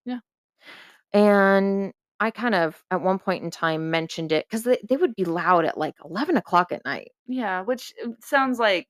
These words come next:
Speaker 1: college type
Speaker 2: Yeah,
Speaker 1: kids, you
Speaker 2: yeah,
Speaker 1: know, younger,
Speaker 2: yeah.
Speaker 1: younger
Speaker 2: You know,
Speaker 1: kids.
Speaker 2: not a big deal, which
Speaker 1: Yeah.
Speaker 2: these apartments weren't that expensive.
Speaker 1: Yeah.
Speaker 2: And it was close to the university, whatever.
Speaker 1: Mm-hmm.
Speaker 2: Um,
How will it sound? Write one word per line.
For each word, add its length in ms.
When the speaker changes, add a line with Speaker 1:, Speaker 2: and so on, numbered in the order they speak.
Speaker 1:
college 560
type 220
Speaker 2:
Yeah, 140
Speaker 1:
kids, 380
you 100
Speaker 2:
yeah, 20
Speaker 1:
know, 180
younger, 320
Speaker 2:
yeah. 60
Speaker 1:
younger 240
Speaker 2:
You 20
know, 140
Speaker 1:
kids. 280
Speaker 2:
not 200
a 40
big 200
deal, 340
which 120
Speaker 1:
Yeah. 100
Speaker 2:
these 260
apartments 540
weren't 200
that 140
expensive. 720
Speaker 1:
Yeah. 260
Speaker 2:
And 220
it 80
was 160
close 320
to 140
the 80
university, 640
whatever. 400
Speaker 1:
Mm-hmm. 60
Speaker 2:
Um, 520